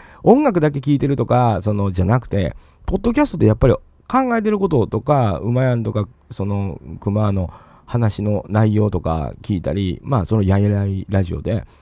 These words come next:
一服さんと馬やんの話聞いたり、まあ、自分が関わりを持って関わらせてもらってるっていうことももちろんあんねんけど、その、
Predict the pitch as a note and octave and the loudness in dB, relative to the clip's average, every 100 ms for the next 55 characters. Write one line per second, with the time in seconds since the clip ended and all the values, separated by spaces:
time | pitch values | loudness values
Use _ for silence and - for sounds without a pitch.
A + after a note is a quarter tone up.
0 | _ G2+ - F#2+ F#2+ G2+ G2+ G2 E2+ F#2 | _ -10 -8 -8 -2 -2 0 -2 0 -2
1 | F#2 E2 F2+ F2+ E2+ - E2+ D#2+ A2+ A#2 | -2 -2 -2 -2 -4 -6 -6 -2 0 0
2 | - - _ _ _ _ _ _ _ - | -2 -18 _ _ _ _ _ _ _ -2
3 | D3+ G#2 C#3 G3 A#2 A2+ A#2 C3+ D3 - | 2 4 4 4 2 2 4 6 4 2
4 | G#2 F2+ F#2 G2+ - A2 - - _ - | -4 -4 -4 -2 0 0 -2 -20 _ -4
5 | A2+ A#2 A#2+ C#3+ E3 D3+ D#3+ C3 F#2+ F2+ | 0 2 2 0 0 0 0 0 -2 2
6 | A2+ E3 F#3+ D3+ F2 E2 A#2 F2 - A#1 | 2 2 2 2 2 0 2 0 -4 -6
7 | C2 A#1+ - - - - F2+ F#2 F2 F2 | -6 -8 -14 -20 -20 -4 0 0 -2 -6